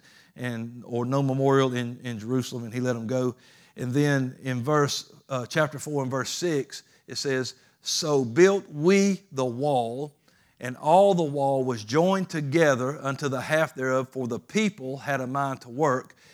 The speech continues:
They got it done because one man who had a calling on his life said, "This ain't about me, it's about the work." And he was able to inspire people to get together and work, even when they were being attacked. They were working with their swords in their hand.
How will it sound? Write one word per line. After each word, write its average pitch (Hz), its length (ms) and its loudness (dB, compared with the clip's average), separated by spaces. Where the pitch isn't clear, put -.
They 143 140 0
got 175 260 4
it 143 140 0
done 180 360 8
because 147 440 -2
one 190 320 0
man 180 300 2
who 165 80 -4
had 151 160 0
a 131 40 0
calling 175 460 -2
on 160 140 -4
his 139 160 -6
life 156 320 2
said, 135 280 -2
"This 185 220 2
ain't 175 140 0
about 139 360 0
me, 156 420 0
it's 156 160 -8
about 147 320 0
the 139 80 0
work." 143 580 6
And 147 100 -4
he 165 80 4
was 151 140 2
able 160 160 4
to 156 120 -2
inspire 185 600 4
people 147 500 -2
to 131 80 -8
get 175 300 2
together 180 460 4
and 131 380 -4
work, 156 440 6
even 180 240 0
when 165 180 -4
they 151 100 -2
were 147 80 0
being 135 220 0
attacked. 175 480 2
They 185 80 4
were 165 120 4
working 185 400 2
with 143 140 -2
their 127 100 0
swords 190 480 2
in 202 100 -4
their 196 100 -4
hand. 143 420 -8